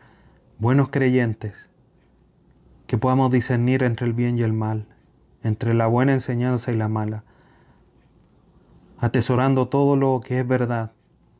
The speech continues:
dejando de escuchar aquello falso, y que con nuestra vida reflejemos la verdad de Cristo en nosotros, y eso sea lo primero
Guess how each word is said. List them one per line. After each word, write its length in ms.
dejando 460
de 80
escuchar 400
aquello 320
falso, 520
y 80
que 140
con 160
nuestra 340
vida 260
reflejemos 600
la 160
verdad 520
de 160
Cristo 560
en 160
nosotros, 600
y 80
eso 160
sea 220
lo 180
primero 640